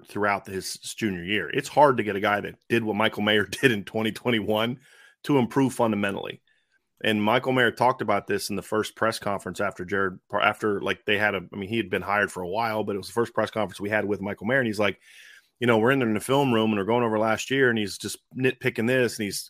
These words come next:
hammering me for this." And Mayer kinda joked. He's like, "You know, coach, I thought I was pretty good <laughs> last year," you know?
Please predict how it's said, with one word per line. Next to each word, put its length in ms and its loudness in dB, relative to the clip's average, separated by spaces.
hammering 300 0
me 80 2
for 140 -10
this." 260 0
And 240 -4
Mayer 320 2
kinda 240 0
joked. 180 0
He's 120 -6
like, 100 0
"You 60 0
know, 100 2
coach, 260 2
I 120 4
thought 280 2
I 40 2
was 100 0
pretty 240 2
good 340 4
<laughs> 0 -
last 360 0
year," 160 0
you 160 0
know? 240 6